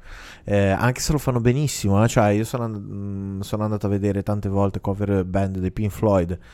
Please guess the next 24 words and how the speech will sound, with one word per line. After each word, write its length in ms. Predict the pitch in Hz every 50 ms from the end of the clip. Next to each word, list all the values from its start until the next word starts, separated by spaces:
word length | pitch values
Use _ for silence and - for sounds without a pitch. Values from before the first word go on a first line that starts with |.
| - - - - _
per 160 | - 104 98
sentirmi 480 | - 104 95 95 123 110 101 101 92
Pink 180 | - - 95 87
Floyd 380 | - - 110 110 104 90 87 90
dal 160 | 95 113 123
vivo, 520 | 110 95 90 92 90 95 113 135 165 - - - - - - - - - - - - - - - - - - - - - _ _ - _ - - _
ma 160 | - 101 95
mi 120 | 87 87 85
rendo 220 | 90 87 87 87
conto 300 | - - 113 117 107 92
che 120 | 82 90
non 200 | 80 82 90 95
è 40 | 110
arte, 420 | 107 90 90 76 73 - - 85 82
è 40 |
tecnica 460 | - - 92 - - 82 76 - - 73
quello, 340 | - - 80 80 98 - - - - - - -
quindi 340 | - 85 80 78 78 - - - - _ _ - - _ _ _ _ _ _ _ _ _ _ - - -
se 120 | - -
la 80 | 90 95
mettiamo 300 | 98 98 - - 104 104
su 100 | 101 -
questo 260 | - - 104 - 120 120
piano 440 | - 95 80 78 80 82 92 95